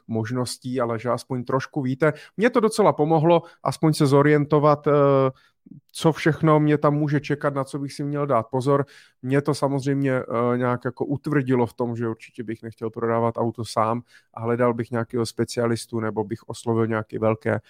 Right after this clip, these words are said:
menší hráče. To už je na vás, zkuste se zeptat na doporučení. Já s Honzou mám dobré zkušenosti, několika mým klientům i kolegům tak už auta prodával, takže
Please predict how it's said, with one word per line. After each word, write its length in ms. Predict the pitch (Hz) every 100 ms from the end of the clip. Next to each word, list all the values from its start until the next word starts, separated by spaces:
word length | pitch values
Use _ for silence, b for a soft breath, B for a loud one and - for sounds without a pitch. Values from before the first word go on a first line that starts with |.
| b
menší 320 | 117 117 - 120
hráče. 480 | 113 113 - 117
To 160 | 110 110
už 160 | 113 117
je 60 |
na 120 | 113
vás, 220 | 120 120 -
zkuste 320 | - - 113
se 140 | -
zeptat 340 | 110 - 117 117
na 180 | 110 107 B B
doporučení. 800 | 127 120 147 143 - 147 139 135 B B
Já 140 | 139 139
s 40 |
Honzou 240 | 151 143 156
mám 180 | 147
dobré 280 | 139 143 151
zkušenosti, 720 | 143 156 139 151 147 - 156
několika 500 | 151 135 147 139 139
mým 200 | 139 135
klientům 540 | 123 123 131 139 143 127
i 80 | 120
kolegům 480 | 131 131 131 131
tak 200 | 127 123
už 140 | 123 123
auta 280 | 127 131 131
prodával, 560 | 117 120 127 131 127
takže 320 | 123 117 120